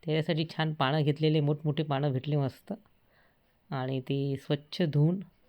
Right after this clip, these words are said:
आणि पुसून घ्यायचे मस्त. आणि आता त्याच्या शिरा काढून घेते मी, जाड जाड आहे जास्त. आणि लाटण्यानं पण आपल्याला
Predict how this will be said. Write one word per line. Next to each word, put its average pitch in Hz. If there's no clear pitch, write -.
आणि 143
पुसून 160
घ्यायचे 143
मस्त. 139
आणि 135
आता 147
त्याच्या 143
शिरा 156
काढून 151
घेते 143
मी, 139
जाड 123
जाड 135
आहे 123
जास्त. 117
आणि 131
लाटण्यानं 135
पण 147
आपल्याला 139